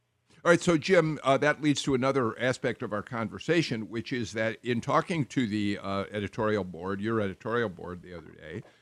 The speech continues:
the mayor acknowledged something that she said before, uh, but, uh, described it a little bit more, uh, in more detail. Uh, she acknowledges that, uh, the, uh, uh, morale among A P D, Atlanta Police Department officers,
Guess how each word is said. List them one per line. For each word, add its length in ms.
the 120
mayor 200
acknowledged 460
something 280
that 180
she 60
said 340
before, 720
uh, 240
but, 440
uh, 60
described 360
it 80
a 40
little 140
bit 160
more, 400
uh, 60
in 60
more 180
detail. 480
Uh, 80
she 220
acknowledges 680
that, 240
uh, 180
the, 340
uh, 260
uh, 160
morale 640
among 380
A 140
P 220
D, 440
Atlanta 360
Police 300
Department 360
officers, 600